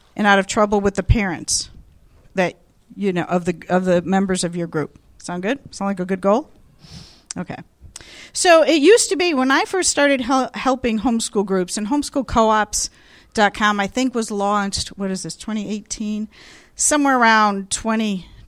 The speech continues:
ten, so se-, seven to ten, I think about ten years ago, maybe eleven years ago now. So really not that long if you think in the scheme of things. But homeschooling has exploded, right, in the last ten years. So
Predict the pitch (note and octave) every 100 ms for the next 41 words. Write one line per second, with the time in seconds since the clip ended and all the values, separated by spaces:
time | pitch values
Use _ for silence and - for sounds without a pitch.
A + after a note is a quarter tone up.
0 | _ _ _ _ - - - G#3+ - -
1 | A#3 A3 - C#4+ C#4 - D4 D#4 C4+ -
2 | A#3 B3+ F4+ F#4 A#3 - B3 G#3+ F3+ E3+
3 | C#3 - G#3 G#3 F#3+ F#3 F3 E3 D#3+ D#3+
4 | - - B1 - - B3 B3+ E4+ G4+ A#3+
5 | A3 C4 - - G3 A3+ D#3+ D3 E3 A3+
6 | A3+ - - - - B3 - - - -
7 | - - - - - G3 F3+ - G3 E3+
8 | E3 G#3+ E3+ - - F3+ D#3 - - -
9 | _ _ _ - E3+ F3+ F#3+ D#3 D#3 -
10 | - E3+ E3 C#2+ - C4 A#3